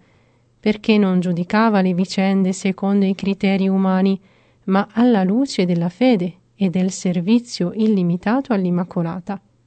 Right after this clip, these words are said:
Quella era la volontà dell'Immacolata, e perciò egli si sottometteva al nuovo superiore.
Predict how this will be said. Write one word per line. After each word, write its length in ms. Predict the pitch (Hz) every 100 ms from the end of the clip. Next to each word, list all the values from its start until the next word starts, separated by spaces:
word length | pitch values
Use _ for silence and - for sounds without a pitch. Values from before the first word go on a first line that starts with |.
| _ _ _ _ _ _ _ _ _ _ _ _ _ _
Quella 500 | - 190 185 202 254 _ _ _ -
era 260 | 233 247
la 120 | 220 208
volontà 580 | 247 269 247 233 269
dell'Immacolata, 1000 | 285 277 262 226 233 233 196 185 - 190 - _ _ _ _
e 140 | -
perciò 480 | 208 190 185 - 214
egli 260 | 202 196 196
si 180 | - 214
sottometteva 840 | - 220 233 214 214 226 233 233
al 100 | 208
nuovo 280 | 214 220 214
superiore. 760 | - 214 233 247 311 180 170